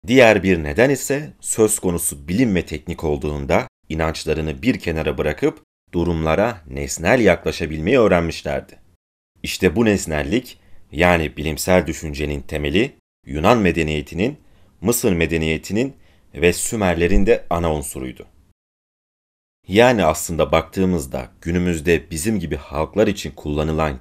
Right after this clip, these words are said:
geri kalmışlık terimi sadece ekonomik bir söz değil, aynı zamanda medeniyetleşme aşamasında yaşanan süreçte bu tarz nesnel düşünce gibi unsurların henüz yerleşmemiş olmasıyla da alakalı.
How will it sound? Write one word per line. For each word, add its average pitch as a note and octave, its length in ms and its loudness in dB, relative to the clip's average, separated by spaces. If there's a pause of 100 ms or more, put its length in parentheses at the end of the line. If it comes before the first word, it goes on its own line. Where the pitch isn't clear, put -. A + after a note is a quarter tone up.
geri G2 200 -2
kalmışlık D2 580 -4
terimi D#2 380 -4 (220)
sadece D#2 720 -2
ekonomik F#2+ 440 -2 (100)
bir C#2+ 120 -6
söz A2+ 320 0
değil, F2 180 0 (420)
aynı E2+ 280 0
zamanda D#2+ 420 -2 (140)
medeniyetleşme D#2+ 840 -4
aşamasında D#2+ 640 -2
yaşanan D2 480 -4
süreçte C2+ 680 -6 (320)
bu C3 120 -2
tarz F#2+ 320 2
nesnel D#2+ 560 0
düşünce F2+ 320 -2
gibi D#2 360 -6
unsurların D#2 680 -2 (260)
henüz G2+ 540 -4
yerleşmemiş G2 760 -2
olmasıyla G2 560 0
da D2+ 80 0
alakalı. C2 500 -6